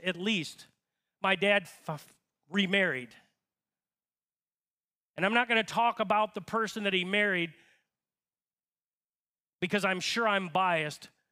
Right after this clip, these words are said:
but by many accounts, it wasn't the best woman in the world. She had several kids from several previous husbands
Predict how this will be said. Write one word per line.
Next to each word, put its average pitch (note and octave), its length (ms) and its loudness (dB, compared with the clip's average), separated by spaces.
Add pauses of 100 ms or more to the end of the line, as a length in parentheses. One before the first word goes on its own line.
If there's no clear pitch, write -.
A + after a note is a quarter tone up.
(300)
but F3 160 -2
by F#3+ 160 4
many A3+ 320 2
accounts, F#3+ 520 -2
it F3+ 120 -6
wasn't G3+ 360 -2
the F3 80 -4
best E3 600 -4 (200)
woman E3+ 320 0
in C#3+ 120 -4
the C3+ 80 -4
world. C#3 460 -4 (3500)
She G#3 200 0
had F3+ 260 0
several G3 460 -2
kids C#3+ 720 -6 (680)
from E3+ 140 -6
several F#3 460 -2
previous F3 560 -6
husbands D3 680 -10